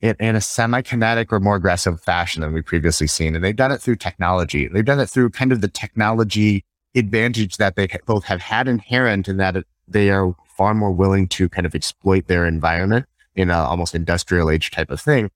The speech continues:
and also willing to leverage the organizations that they have, uh, as far as company and technology companies, especially, to be able to kind of s-,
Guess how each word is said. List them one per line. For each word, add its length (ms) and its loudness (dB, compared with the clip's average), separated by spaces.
and 100 0
also 200 0
willing 320 4
to 100 -2
leverage 480 0
the 120 2
organizations 680 0
that 180 -4
they 160 -2
have, 520 -2
uh, 280 0
as 100 -2
far 120 -4
as 100 -6
company 360 -4
and 100 -6
technology 640 -2
companies, 540 -8
especially, 680 -2
to 80 -6
be 160 4
able 220 0
to 280 2
kind 160 -2
of 60 0
s-, 140 -6